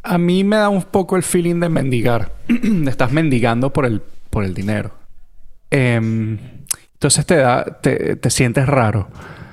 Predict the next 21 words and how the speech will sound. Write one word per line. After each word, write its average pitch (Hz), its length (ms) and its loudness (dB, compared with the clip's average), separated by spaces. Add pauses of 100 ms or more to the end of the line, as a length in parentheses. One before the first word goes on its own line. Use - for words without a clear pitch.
(500)
Ahora, 127 500 4
sí - 340 2
entiendo, 143 680 2 (760)
vivo 127 360 2
en 139 80 2
este 151 180 0
mundo, 139 360 0 (300)
que 113 180 2
los 110 180 2
mesoneros 110 480 0
viven 120 300 0
de 104 120 0
este - 220 -4
peo. 113 280 -2 (720)
Entonces, 180 420 0 (720)
me 160 160 4
parece 160 360 2
correcto, 180 500 0
tal 151 200 0
vez 185 180 -2
no. 170 600 -2